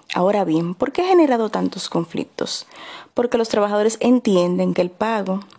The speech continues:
que es ilegal que le descuenten el fase dos, ya que es una ayuda del gobierno,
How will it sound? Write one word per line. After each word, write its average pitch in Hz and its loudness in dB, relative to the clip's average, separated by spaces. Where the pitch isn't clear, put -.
que - 2
es - 0
ilegal 202 2
que 202 0
le 202 2
descuenten 196 0
el 170 0
fase 185 -2
dos, 196 -2
ya 185 -2
que 202 -4
es 196 -2
una 190 2
ayuda 175 0
del 170 0
gobierno, 185 0